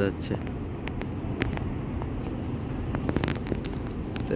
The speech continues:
এই যে আরাফাতের ময়দানের তাঁবুগুলো এখানে আছে, এই উপরেও তাঁবু আছে বিভিন্ন। আমরা দেখলাম চতুর্থ সাইডটা।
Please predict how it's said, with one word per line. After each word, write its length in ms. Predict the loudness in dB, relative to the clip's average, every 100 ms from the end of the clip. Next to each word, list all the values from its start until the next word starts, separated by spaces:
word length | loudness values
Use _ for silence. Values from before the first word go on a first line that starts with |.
| 12
এই 140 | 12
যে 80 | 12
আরাফাতের 440 | 12 10 8 8 8
ময়দানের 440 | 8 8 8 6 6
তাঁবুগুলো 380 | 6 8 10 10
এখানে 220 | 10 8 8
আছে, 180 | 8 4 4 -2 -4 -4 -4 -4 -4 -4 -4 -4 -4 -4 -4 0
এই 120 | 8 8
উপরেও 320 | 10 10 10
তাঁবু 240 | 10 10 10
আছে 200 | 8 8
বিভিন্ন। 340 | 6 6 8 6 6 0 -6 -4 -6 -4 -4 -4 -4 -4 -2 -2 -2 -2 -2 -2 -2 -2 -2 -2 0 -2
আমরা 200 | 4 6
দেখলাম 380 | 8 8 10 10 8
চতুর্থ 300 | 6 2 6
সাইডটা। 360 | 8 8 8